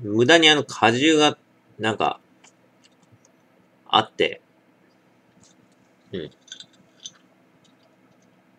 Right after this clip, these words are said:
なんていうかな、あのー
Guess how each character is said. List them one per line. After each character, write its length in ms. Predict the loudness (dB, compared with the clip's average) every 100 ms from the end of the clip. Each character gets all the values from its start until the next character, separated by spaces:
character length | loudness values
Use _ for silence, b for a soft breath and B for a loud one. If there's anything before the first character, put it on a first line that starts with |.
| _ _ -20 _ _ -20 -16 -14 -14 -16 -20 -18 -20 _ 0 2 -6 -10 _ _ -20 -20 -20 _
な 160 | -4 -4
ん 100 | -2
て 80 | -4
い 40 |
う 40 |
か 100 | -4
な、 260 | -6 -6 -8
あ 80 | -8
の 80 | -8
ー 340 | -8 -6 -8